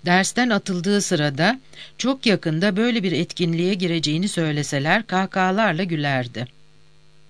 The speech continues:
Ama o günden sonra Yunus'la Yusuf'un bir ölçüde de tüm okulun yaşamında yepyeni bir dönem başladı. Kimilerine göre bir uydurmaca, kimilerine göre bir kurmaca,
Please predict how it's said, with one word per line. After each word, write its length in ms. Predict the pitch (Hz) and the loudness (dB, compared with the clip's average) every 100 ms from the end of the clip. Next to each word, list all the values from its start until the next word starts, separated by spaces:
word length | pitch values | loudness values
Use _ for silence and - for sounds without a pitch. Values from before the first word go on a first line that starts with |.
| - - - - - - - | -20 -20 -20 -16 -14 -10 0
Ama 220 | 220 233 | 2 4
o 140 | 285 | 4
günden 400 | 320 294 220 165 | 2 4 4 4
sonra 560 | 156 170 151 143 185 269 - | 0 -2 -2 0 0 -2 -4
Yunus'la 460 | 202 247 269 214 | 0 0 0 0
Yusuf'un 680 | 180 170 151 143 147 180 202 | 0 0 -4 -8 -4 -4 -2
bir 120 | 254 | 0
ölçüde 560 | 262 196 - 151 151 135 | 0 0 -2 -2 -2 0
de 140 | 180 | -4
tüm 260 | - 254 262 | -4 -4 -2
okulun 400 | 180 160 160 190 | -2 -2 0 0
yaşamında 680 | 160 - 147 147 135 151 214 - - | 2 2 0 -2 0 -2 -2 -10 -6
yepyeni 460 | 240 262 196 175 202 | -2 -2 0 0 0
bir 100 | 190 | 0
dönem 420 | 170 160 151 143 | 0 2 0 0
başladı. 540 | 123 127 - 135 131 127 - - - - - - - - | 0 0 0 -2 -4 -6 -10 -20 -20 -20 -20 -18 -16 -2
Kimilerine 560 | 196 208 214 208 233 | 0 2 2 2 2
göre 340 | 185 160 208 214 | 2 2 2 2
bir 120 | 190 | 0
uydurmaca, 920 | 170 185 151 160 151 139 127 156 254 - - - | 2 0 2 0 0 -2 0 0 -2 -10 -20 -6
kimilerine 540 | 202 208 208 208 247 | 0 2 2 2 2
göre 340 | 202 175 190 185 | 2 0 0 0
bir 160 | 208 | -2
kurmaca, 760 | - 180 156 151 139 127 127 | 0 -2 0 0 0 2 0